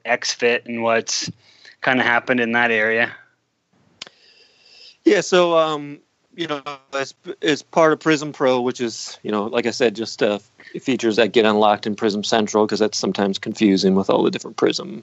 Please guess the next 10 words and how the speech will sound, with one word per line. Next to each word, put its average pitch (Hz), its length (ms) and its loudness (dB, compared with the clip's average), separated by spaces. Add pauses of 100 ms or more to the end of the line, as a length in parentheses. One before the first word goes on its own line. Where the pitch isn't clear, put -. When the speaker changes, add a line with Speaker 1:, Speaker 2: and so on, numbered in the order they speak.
(160)
Speaker 2:
names, - 540 0 (500)
is, 127 240 4
um, 117 460 2 (360)
we've 139 240 0
added 151 340 4
an 131 140 -2
additional 131 560 -6
level 117 600 -2
of, 107 360 -6
um, 98 380 -6